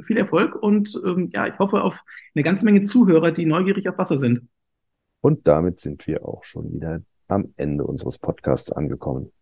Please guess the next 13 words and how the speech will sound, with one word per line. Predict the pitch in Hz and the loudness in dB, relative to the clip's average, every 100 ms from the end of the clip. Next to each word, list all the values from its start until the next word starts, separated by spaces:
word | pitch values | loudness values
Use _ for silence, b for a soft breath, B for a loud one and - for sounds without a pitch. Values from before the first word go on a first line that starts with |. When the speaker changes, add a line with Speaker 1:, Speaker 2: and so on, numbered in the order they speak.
| _ _ b b - | _ _ b b -6
Speaker 2:
Wer | 78 87 | 0 2
die | 90 | 0
Veröffentlichung | - - 92 101 98 95 87 | 2 0 2 0 0 0 0
der | 85 80 | 0 -2
Februarausgabe | - 107 113 - 71 - - - - - 73 | -2 -4 -4 -8 -8 -4 -6 -8 -10 -8 -8
nicht | - - | -12 -10
abwarten | - _ - 71 67 78 | -10 _ -10 -8 -8 -10
kann, | - 73 98 131 113 | -6 -2 -2 -4 -4
dem, | 78 78 85 - _ - | -4 -2 -6 -10 _ -6
der | 78 87 101 - | -4 -4 -8 -12
empfehlen | 82 87 101 101 | -6 -2 0 2
wir | 95 | 2
unsere | 82 85 87 | 0 -2 -2